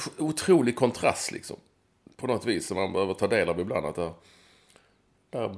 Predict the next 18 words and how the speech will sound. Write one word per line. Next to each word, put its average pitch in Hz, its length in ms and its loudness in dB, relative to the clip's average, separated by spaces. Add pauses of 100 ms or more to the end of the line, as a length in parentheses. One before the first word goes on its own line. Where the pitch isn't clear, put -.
bo-, - 440 -14
där - 100 -8
är - 100 -2
de 131 180 -4
hemma 107 300 -4
och 107 80 -6
tar 113 120 -4
lite 104 200 -8
lugnt 117 380 -4
och 87 180 -6 (1120)
de 82 160 2
hade 71 160 -2
ju 67 80 -6
sett - 320 -4
vår 76 120 -2
bil 69 260 -4
innan 73 260 -6
den, 64 300 -8